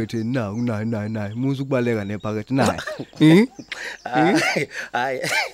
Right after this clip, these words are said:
Speaker 1: Eh, wena
Speaker 2: Yazi
Speaker 1: wena.
Speaker 2: Hamza mfowethu, akuyona into oyicabangayo. Noma nje bengikhokhelile kodwa phela akusho ukuthi, eh,
Speaker 1: Hhayi wena, nakhu usuqashe ne-meter tax nje.
Speaker 2: Hhayi,
Speaker 1: Hmm?
Speaker 2: makayi. Phela khumbula ukuthi a-, angisuke kude.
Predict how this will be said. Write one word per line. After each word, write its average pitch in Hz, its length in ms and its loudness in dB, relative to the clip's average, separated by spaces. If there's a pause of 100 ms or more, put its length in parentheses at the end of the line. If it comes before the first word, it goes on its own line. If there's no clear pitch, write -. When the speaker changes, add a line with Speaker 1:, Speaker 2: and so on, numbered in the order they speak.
(180)
Speaker 1:
Eh, 156 520 4
wena 156 160 6
Speaker 2:
Yazi 131 120 2
Speaker 1:
wena. 131 180 2
Speaker 2:
Hamza 113 240 -2
mfowethu, 98 500 -10
akuyona 147 500 -4
into 117 160 -10
oyicabangayo. 101 600 -8 (320)
Noma 131 260 -4
nje 123 140 -4
bengikhokhelile 107 600 -4
kodwa 101 260 -6
phela 95 300 -6
akusho 104 420 -6
ukuthi, 104 560 -12 (360)
eh, - 280 -14
Speaker 1:
Hhayi 101 540 2
wena, 98 520 -2
nakhu 156 380 -2
usuqashe 143 540 -2
ne-meter 131 460 -2
tax 127 300 -4
nje. 110 300 -6 (240)
Speaker 2:
Hhayi, 147 480 -14
Speaker 1:
Hmm? 135 240 0
Speaker 2:
makayi. 82 280 -6 (500)
Phela 165 220 -10
khumbula 135 500 -8
ukuthi 107 340 -10
a-, 117 220 -2
angisuke 156 540 -6
kude. 78 300 -18